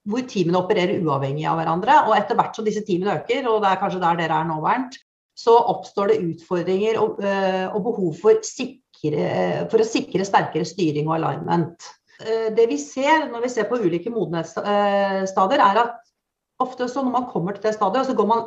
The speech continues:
et skritt tilbake, og så definerer man en pilot, eh, for å finne frem til en måte å jobbe på som faktisk lar seg skalere. Og så før man går, tar, går inn i neste steg, som er å ta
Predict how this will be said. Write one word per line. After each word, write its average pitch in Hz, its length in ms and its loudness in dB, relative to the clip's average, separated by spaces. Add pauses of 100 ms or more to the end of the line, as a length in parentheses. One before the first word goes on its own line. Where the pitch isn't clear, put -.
et 214 80 -12
skritt - 240 -2
tilbake, 165 340 0
og 208 60 -2
så 214 100 -6
definerer 180 540 0
man 196 200 0
en 208 140 0
pilot, 262 640 -2 (100)
eh, 208 220 2
for 233 160 2
å 226 80 4
finne 226 180 -2
frem 180 220 -2
til - 240 -6
en 240 160 2
måte 180 240 0
å 208 80 0
jobbe 160 160 -6
på 277 100 8 (320)
som 214 140 -8
faktisk - 480 -6
lar 139 240 -2
seg - 160 -8
skalere. 156 400 -4 (1000)
Og - 140 2
så 277 240 4
før 226 160 4
man 240 180 4
går, 226 180 2
tar, 220 180 2
går 214 180 6
inn 214 160 2
i 226 60 -4
neste 196 260 -6
steg, - 320 2
som 247 160 -6
er 190 240 2
å 220 160 2
ta 202 220 0